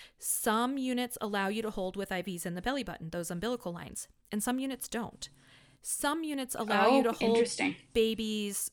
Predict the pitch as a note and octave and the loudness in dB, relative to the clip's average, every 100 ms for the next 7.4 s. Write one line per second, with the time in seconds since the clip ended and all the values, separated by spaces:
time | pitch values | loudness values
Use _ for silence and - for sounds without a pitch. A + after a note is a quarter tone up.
0 | - G3+ G#3 G3+ G3+ G3 F#3+ F#3 F#3+ - | -4 -2 0 -2 -2 -4 -4 -4 -6 -6
1 | F3+ F#3 F3+ F#3 F3+ C#4+ C4 E3+ D3+ - | -8 -6 -6 -6 -4 -2 -4 -4 -6 -8
2 | - - - - _ - A3+ - F3+ F3 | -12 -20 -20 -20 _ -2 -2 0 -2 -4
3 | E3+ - - B3 - - - _ G#3 G#3+ | -6 -8 -6 -6 -6 -10 -14 _ -2 -2
4 | - F#4 G#4+ C#4+ G#3 - A3 A3+ D#4 F#4 | 0 0 0 -2 -4 -4 -2 2 2 2
5 | D4+ C4+ B3 A#3+ A#3 - F#4 G4+ D#4 C4 | 2 0 2 2 2 0 -4 -2 -2 2
6 | A#3+ A#3 - G#3+ G3 F#3+ F#3 F#3+ F3+ G#3 | 2 0 -2 0 2 0 -2 -4 -6 -6
7 | G3 F#3 - F#3+ | -6 -8 -8 -12